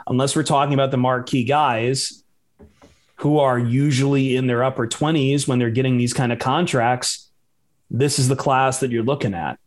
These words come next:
And I, I'm sure Marcus Williams would be fantastic, but I don't think the Lions are shelling out ten million for that. But I think there's good chance for, again, those second, uh, second level guys that I talked about, like, um,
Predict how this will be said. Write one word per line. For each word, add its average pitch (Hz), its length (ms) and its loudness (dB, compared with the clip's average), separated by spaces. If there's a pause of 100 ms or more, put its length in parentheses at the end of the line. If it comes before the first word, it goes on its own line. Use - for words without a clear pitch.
And - 100 2
I, 160 120 2
I'm 165 140 2
sure 156 200 2
Marcus 135 400 0
Williams 131 320 0
would 101 100 -8
be 104 80 -10
fantastic, 110 800 -4 (380)
but 147 100 2
I 151 60 4
don't 147 180 2
think 131 140 0
the 127 60 0
Lions 113 260 -2
are 110 40 -4
shelling 107 320 -2
out 104 300 -2 (500)
ten 127 240 0
million 123 300 0
for 117 120 -4
that. 110 120 0
But 156 80 2
I 190 60 2
think 311 160 0
there's 240 160 0
good 156 160 0
chance 151 340 -2
for, 135 200 -2
again, 143 340 0
those 120 180 -2
second, 123 520 -2 (540)
uh, 123 360 0
second 131 480 0
level 120 300 0
guys 117 340 0
that 117 60 0
I 113 60 -2
talked 120 300 -2
about, 107 300 -2
like, 101 320 -4
um, 98 420 -4